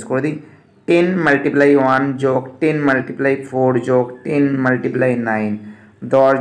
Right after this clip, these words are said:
যোগ চল্লিশ যোগ নব্বই, টোটাল কত হচ্ছে? একশো চল্লিশ হচ্ছে, অর্থাৎ একশো চল্লিশ এর অ্যান্সার হবে। সুপ্রিয় দর্শকার্থী, আমাদের এসবি একাডেমিক সেন্টার নিয়ে আসছে, এসবি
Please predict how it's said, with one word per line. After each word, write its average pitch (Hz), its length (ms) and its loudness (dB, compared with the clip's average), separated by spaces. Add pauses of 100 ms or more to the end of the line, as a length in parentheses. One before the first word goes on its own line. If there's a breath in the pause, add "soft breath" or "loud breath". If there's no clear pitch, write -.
যোগ 127 160 2 (160)
চল্লিশ 127 380 0 (100)
যোগ 117 100 2 (160)
নব্বই, 110 360 0
টোটাল 135 280 -2
কত 139 120 -4
হচ্ছে? 143 220 -6
একশো 143 160 -8 (100)
চল্লিশ 156 360 0
হচ্ছে, 151 220 -8 (600 loud breath)
অর্থাৎ 135 320 -4 (300)
একশো - 300 -6 (180)
চল্লিশ 120 480 0 (280)
এর 110 100 0 (180)
অ্যান্সার 110 400 -4
হবে। 98 140 -6 (460 loud breath)
সুপ্রিয় 139 360 0
দর্শকার্থী, 143 520 0 (560 loud breath)
আমাদের 123 260 -2 (180)
এসবি 151 340 -2
একাডেমিক 170 360 -2 (100)
সেন্টার 139 360 -2
নিয়ে 135 200 -2
আসছে, 131 220 -8 (320)
এসবি 127 640 -2